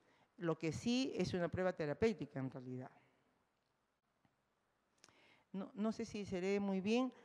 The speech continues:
pero esto es la clasificación de crisis epiléptica según la última clasificación que la Liga Internacional contra la Epilepsia ha expuesto en el año dos mil catorce.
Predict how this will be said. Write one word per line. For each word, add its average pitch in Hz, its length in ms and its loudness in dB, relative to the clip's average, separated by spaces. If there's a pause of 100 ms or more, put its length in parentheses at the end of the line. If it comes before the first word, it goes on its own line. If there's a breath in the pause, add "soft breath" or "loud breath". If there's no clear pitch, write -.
(240 loud breath)
pero 196 220 0
esto 277 400 4
es 240 340 4
la 175 220 2
clasificación 170 920 0
de 185 120 -2
crisis 214 300 -4
epiléptica 208 840 0
según 185 480 6
la 190 100 10
última 226 580 6
clasificación 185 960 -2
que 165 140 -2
la 151 100 2
Liga 196 360 2
Internacional 165 720 0
contra 196 320 2
la 190 80 2
Epilepsia 175 640 2 (460 loud breath)
ha 180 120 4
expuesto 196 760 4
en 165 160 2
el 156 160 4
año 175 240 2
dos 160 160 2
mil 165 180 0
catorce. 139 640 -2